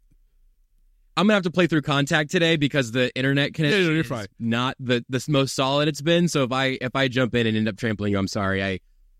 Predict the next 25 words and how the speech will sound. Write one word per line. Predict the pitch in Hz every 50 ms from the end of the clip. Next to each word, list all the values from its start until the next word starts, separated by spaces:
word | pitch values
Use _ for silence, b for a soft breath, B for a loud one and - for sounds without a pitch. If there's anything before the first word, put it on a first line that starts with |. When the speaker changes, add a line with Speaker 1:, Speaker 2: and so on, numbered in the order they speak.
| _ -
Speaker 1:
I, | 107 107 -
I | - 117 - 202
just, | 208 196 185
I, | 175 127 131
Speaker 2:
Yeah. | 139 127 120 -
Speaker 1:
you, | 131 135 135 -
you | 143 147 143
froze | 135 - - 190 214 214 214 202 190
Speaker 2:
That's | 180 151
Speaker 1:
right | 175 170 165
Speaker 2:
fine. | 135 123 -
Speaker 1:
upon | 165 156 151 147
your | 151 147
request, | 139 127 - - 147 135 127 117 107 - - - - _ _ _ _ _
which | 139 139 139 - 151
is | 151 139 123
just | 113 135 143 139 -
that | 147 151
I, | 185 214 226 220 180 - _ _ _ _ _
I | - 202 226 247
was | 233 208 190
under | 196 185 175 175
the | 151 147 139
assumption | 135 131 - 156 139 135 127 147 185 170 160 117
Speaker 2:
Yes. | 113 104 - -